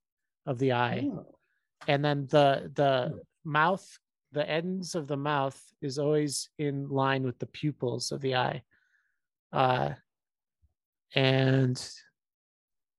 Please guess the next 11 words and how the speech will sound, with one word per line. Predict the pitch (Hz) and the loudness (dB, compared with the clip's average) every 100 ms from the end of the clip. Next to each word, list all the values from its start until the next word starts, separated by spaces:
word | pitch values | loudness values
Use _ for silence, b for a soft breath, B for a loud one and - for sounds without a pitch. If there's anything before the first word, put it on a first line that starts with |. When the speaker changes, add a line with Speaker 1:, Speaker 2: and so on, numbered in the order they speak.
| _ _ _ - | _ _ _ 0
Speaker 1:
other | 151 151 135 | 6 8 8
than | 131 131 | 6 4
that, | 143 127 120 - _ _ _ _ _ _ - b b b _ - | 6 6 4 0 _ _ _ _ _ _ -20 b b b _ -2
that, | 139 143 | -2 0
th-, | 151 | 4
those | 147 165 | 8 10
are, | 170 | 10
like, | 160 147 | 10 8
my | 151 143 | 4 6
basic | 147 135 156 147 | 4 4 2 0
anatomy | 139 139 135 131 127 123 | 0 0 0 -2 -2 -4